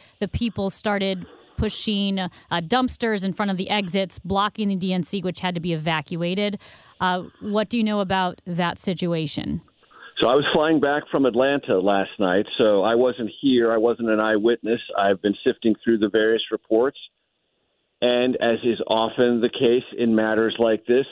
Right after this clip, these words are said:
Speaker 2: there are different interpretations. Those who were protesting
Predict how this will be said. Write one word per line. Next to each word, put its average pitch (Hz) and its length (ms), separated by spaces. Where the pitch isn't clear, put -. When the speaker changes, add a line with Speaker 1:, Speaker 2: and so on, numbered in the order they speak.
Speaker 2:
there 110 180
are 107 200
different 113 440
interpretations. 120 960
Those 120 260
who 131 100
were 113 100
protesting 127 720